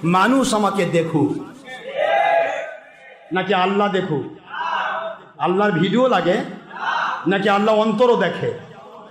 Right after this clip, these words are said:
অন্ধকার ওই আপনার অথাল তলদেশে, পানির অথাল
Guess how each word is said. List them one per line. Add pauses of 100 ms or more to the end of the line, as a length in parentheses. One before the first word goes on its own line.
(320)
অন্ধকার (420)
ওই (440)
আপনার
অথাল
তলদেশে,
পানির
অথাল